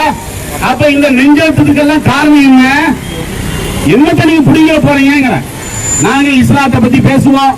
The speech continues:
முஸ்லிம் சமுதாயத்தினுடைய உணர்ச்சியை தூண்டுவோம், அதன் மூலமாக ரத்த ஆறு ஓட வைக்க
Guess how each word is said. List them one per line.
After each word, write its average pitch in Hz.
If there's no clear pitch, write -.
முஸ்லிம் 302
சமுதாயத்தினுடைய 277
உணர்ச்சியை 285
தூண்டுவோம், 262
அதன் 311
மூலமாக 302
ரத்த 247
ஆறு 285
ஓட 285
வைக்க 254